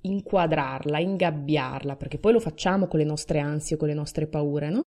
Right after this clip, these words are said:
E cerchiamo proprio di prendere il controllo e ancora una volta cerchiamo di gestirle.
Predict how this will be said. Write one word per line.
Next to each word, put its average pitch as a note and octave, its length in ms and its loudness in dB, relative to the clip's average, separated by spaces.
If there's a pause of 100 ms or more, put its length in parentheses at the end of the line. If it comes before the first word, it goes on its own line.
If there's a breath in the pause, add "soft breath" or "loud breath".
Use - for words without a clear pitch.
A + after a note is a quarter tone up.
E - 120 -4
cerchiamo A#3 480 4
proprio F#3+ 340 4
di G3 360 0
prendere A3+ 480 4
il F#3+ 100 0
controllo F3 1080 0
e G#3+ 120 0
ancora A3 320 4
una A#3 140 2
volta F#3 420 4
cerchiamo F3+ 420 2
di E3 120 2
gestirle. C#3 760 -2